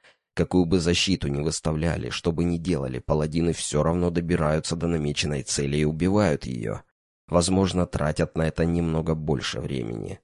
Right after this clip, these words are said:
но и только». «Я постараюсь задержать их. Бегите!» произнес маг и, резко остановившись, начал создавать какое-то заклинание. Еще немного пробежав, оглядываюсь назад.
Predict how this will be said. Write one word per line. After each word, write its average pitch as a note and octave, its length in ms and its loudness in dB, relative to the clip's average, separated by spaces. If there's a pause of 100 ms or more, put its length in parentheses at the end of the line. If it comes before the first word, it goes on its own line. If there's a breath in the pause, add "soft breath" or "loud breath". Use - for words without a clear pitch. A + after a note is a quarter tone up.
но F2+ 200 0
и D2 80 0
только». - 520 -6 (1000)
«Я C#2 360 2
постараюсь G2+ 540 2
задержать G2+ 580 2
их. - 300 -6
Бегите!» G#2+ 840 0 (240)
произнес E2 480 2
маг F#2 300 4
и, E2 60 4
резко F#2 340 2
остановившись, F2 760 2
начал F2 360 2
создавать D#2+ 440 0
какое-то C#2+ 440 -2
заклинание. B1+ 760 -4 (360 loud breath)
Еще D#2+ 300 4
немного F2+ 420 4
пробежав, F2 560 2
оглядываюсь E2+ 640 -2
назад. F2 520 2